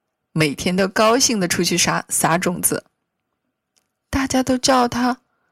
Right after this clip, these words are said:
又老又疯的怪婆婆。第二年春天，那些种子几乎同时开花了。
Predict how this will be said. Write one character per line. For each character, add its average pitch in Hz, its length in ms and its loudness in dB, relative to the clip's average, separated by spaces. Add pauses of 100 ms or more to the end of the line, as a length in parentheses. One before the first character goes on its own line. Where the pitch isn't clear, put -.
(340)
又 208 280 4
老 180 300 0 (260)
又 240 160 4
疯 254 360 0
的 233 180 2 (260)
怪 320 300 2
婆 - 300 -2
婆。 - 280 -4 (4000)
第 294 100 2
二 294 160 0
年 208 260 2
春 208 280 0
天， 214 300 -2 (560)
那 196 120 0
些 185 180 2
种 175 280 -2
子 165 160 -2
几 156 160 -2
乎 185 120 -4
同 160 280 -2
时 185 180 2
开 175 240 -4
花 190 360 -4
了。 - 260 -6